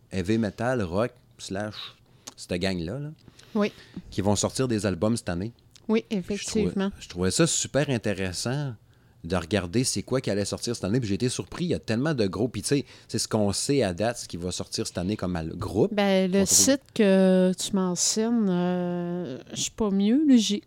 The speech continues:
Speaker 2: complètement oublié le
Speaker 1: Ben.
Speaker 2: nom du site, là. Bravo,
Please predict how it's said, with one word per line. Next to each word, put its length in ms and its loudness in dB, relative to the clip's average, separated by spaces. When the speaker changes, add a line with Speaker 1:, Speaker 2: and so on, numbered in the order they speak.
Speaker 2:
complètement 760 8
oublié 300 2
le 60 6
Speaker 1:
Ben. 120 6
Speaker 2:
nom 160 6
du 100 0
site, 320 0
là. 160 0
Bravo, 840 -2